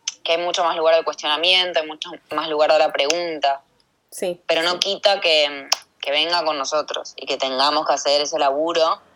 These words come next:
Speaker 1: Porque de alguna manera, digo,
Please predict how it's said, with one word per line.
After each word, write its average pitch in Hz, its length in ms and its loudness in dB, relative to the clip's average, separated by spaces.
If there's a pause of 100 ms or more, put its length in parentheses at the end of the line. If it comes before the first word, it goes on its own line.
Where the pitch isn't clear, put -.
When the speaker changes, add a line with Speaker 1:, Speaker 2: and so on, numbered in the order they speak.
(880)
Speaker 1:
Porque 180 180 2
de 185 80 4
alguna 226 340 4
manera, 208 360 4
digo, 156 360 0